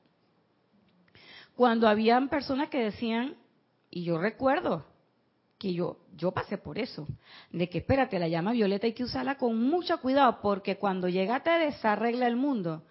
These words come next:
Pero ¿quién dijo que te lo va a desarreglar? ¿Por qué tienes que pensar que los eventos que van a suceder o lo que ella va a hacer no es correcto?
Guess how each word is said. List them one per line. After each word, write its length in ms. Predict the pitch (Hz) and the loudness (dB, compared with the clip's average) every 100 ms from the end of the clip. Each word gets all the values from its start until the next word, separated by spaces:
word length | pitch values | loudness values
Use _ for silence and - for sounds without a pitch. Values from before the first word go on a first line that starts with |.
| _ _ _ _ - | _ _ _ _ -8
Pero 220 | 170 170 | -6 -4
¿quién 180 | 185 180 | -4 -4
dijo 220 | 180 254 | -4 -4
que 80 | 269 | -4
te 100 | 208 | -2
lo 80 | |
va 120 | 175 170 | 0 -2
a 20 | |
desarreglar? 960 | 226 247 196 160 180 294 175 180 - _ _ _ _ _ _ - | -4 -6 -6 -4 -2 -4 -4 -12 -20 _ _ _ _ _ _ -6
¿Por 140 | 208 | -4
qué 120 | 226 | -2
tienes 260 | 240 269 302 | -2 -2 -2
que 100 | 240 | -2
pensar 460 | 220 196 - 233 240 | -2 -2 -2 -4 -2
que 140 | 269 | 2
los 200 | 247 233 - | 2 2 0
eventos 600 | 226 220 254 302 294 320 | 0 2 2 0 0 -2
que 140 | - 220 | 0 -2
van 180 | 226 | 0
a 60 | 262 | -2
suceder 640 | 269 233 202 202 226 254 - - - | -6 -4 0 2 0 -2 -8 -20 -8
o 120 | 208 | 0
lo 180 | 214 202 | 2 2
que 280 | 202 190 202 | 0 2 2
ella 240 | 247 254 | 4 2
va 120 | 247 240 | 2 -2
a 40 | |
hacer 480 | - - 226 233 285 - _ _ _ _ _ _ _ _ _ _ _ _ _ _ _ _ _ _ _ 180 | -2 0 2 2 -4 -16 _ _ _ _ _ _ _ _ _ _ _ _ _ _ _ _ _ _ _ -2
no 160 | 233 247 | 2 4
es 120 | 202 | 2
correcto? 680 | 196 170 170 - 147 151 | -2 0 -2 -2 -12 -12